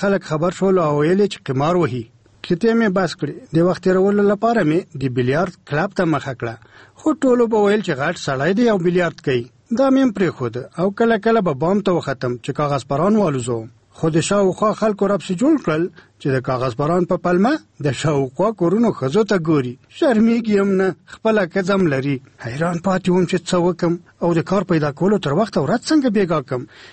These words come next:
یوه ورځ سینما ته لاړم چې فلم ووینم. مازدیګر یو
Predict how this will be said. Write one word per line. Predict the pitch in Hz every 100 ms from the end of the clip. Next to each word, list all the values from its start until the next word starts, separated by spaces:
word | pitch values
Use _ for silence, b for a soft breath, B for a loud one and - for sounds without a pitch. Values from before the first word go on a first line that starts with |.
| B -
یوه | 175 165 160
ورځ | 180 165
سینما | 156 147 147 160 156
ته | 135
لاړم | 127 123 147 -
چې | 139 -
فلم | 202 208 170
ووینم. | 139 127 120 113 - B B B 165
مازدیګر | 175 180 196 233
یو | 214